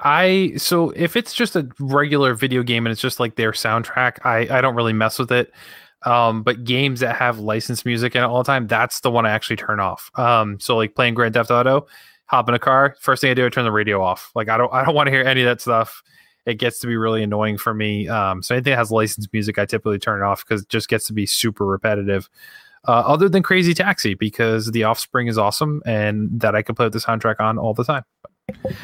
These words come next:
Our next question comes in from Haley, the Platinum Princess over there at the P S X P.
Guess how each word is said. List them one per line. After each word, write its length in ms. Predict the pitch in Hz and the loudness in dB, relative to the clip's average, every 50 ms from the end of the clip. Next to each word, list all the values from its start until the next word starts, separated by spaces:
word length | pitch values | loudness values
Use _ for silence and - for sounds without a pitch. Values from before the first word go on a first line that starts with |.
| 185 - - 185 - - - - - - - - - - - - - - - - | -10 -10 -10 -10 -8 -10 -10 -12 -16 -20 -20 -20 -20 -20 -20 -20 -20 -18 -6 0
Our 180 | 143 143 139 143 | 2 4 4 4
next 420 | 135 131 135 160 190 - - - | 4 4 2 2 2 0 -2 -4
question 400 | - - 131 110 - - 120 120 | -2 -2 -2 0 0 0 0 0
comes 300 | 117 - 139 143 135 123 | 2 2 2 2 2 2
in 300 | 127 127 123 123 123 107 | 2 2 2 0 0 -2
from 180 | - - 139 135 | 0 -2 0 2
Haley, 300 | 156 190 180 165 151 139 | 2 4 4 4 4 4
the 100 | 131 127 | 4 2
Platinum 480 | - - - 226 247 240 170 160 135 | 0 0 0 2 2 4 2 2 2
Princess 500 | - - 151 143 131 - 135 120 120 - | 0 0 -2 0 0 2 2 2 2 2
over 200 | 147 131 113 120 | 0 0 0 2
there 280 | 117 120 117 117 117 117 | 2 2 4 4 4 2
at 260 | - 120 117 117 117 - | 0 0 -2 -2 -2 -4
the 80 | 110 | -6
P 200 | - - 131 123 117 | -4 -2 -2 0 0
S 140 | 110 - - | -2 -2 -4
X 260 | - 117 113 - - | -4 -4 -4 -4 -6
P. 360 | - - 120 113 110 110 104 | -6 -4 -2 -2 0 -2 -4